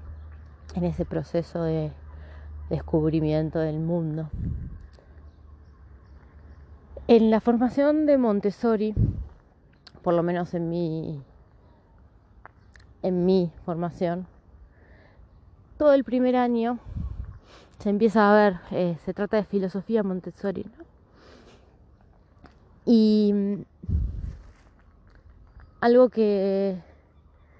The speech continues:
que pasa a medida que vas conociendo esa filosofía, los valores, los propósitos, los por qué, el análisis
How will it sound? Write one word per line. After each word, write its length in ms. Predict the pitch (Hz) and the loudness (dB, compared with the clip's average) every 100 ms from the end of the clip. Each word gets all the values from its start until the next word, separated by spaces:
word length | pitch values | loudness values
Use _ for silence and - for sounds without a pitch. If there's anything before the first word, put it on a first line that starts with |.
| _ _ _ _ _ | _ _ _ _ _
que 140 | - 185 | -6 0
pasa 560 | - 262 - 190 185 - - - | 4 2 2 -12 -12 -14 -20 -14
a 60 | 170 | -8
medida 360 | 175 180 196 | -2 2 2
que 100 | 180 | 2
vas 160 | 180 180 | 0 -2
conociendo 500 | - 185 175 214 208 | -6 -6 -6 -6 -6
esa 160 | 180 170 | -6 -8
filosofía, 720 | 180 170 165 160 202 180 185 - - - - - - - - - | -8 -8 -10 -8 -6 -4 -6 -14 -20 -20 -20 -20 -20 -20 -20 -6
los 140 | 175 160 | -2 2
valores, 680 | 165 185 190 175 175 175 - - - - | 4 4 4 2 -2 -4 -8 -12 -12 -18
los 100 | - | -8
propósitos, 840 | 185 160 190 - 185 175 170 165 - | -8 -4 -4 -4 -8 -6 -4 -6 -8
los 120 | 160 | -12
por 260 | - 175 170 | -4 -4 -4
qué, 320 | 185 175 165 - - - - - - - - - - _ - | -4 -4 -4 -12 -20 -20 -20 -20 -20 -20 -20 -20 -20 _ -8
el 120 | 180 | -4
análisis 840 | 170 180 170 165 - 165 160 - | 0 2 2 0 -4 -8 -8 -14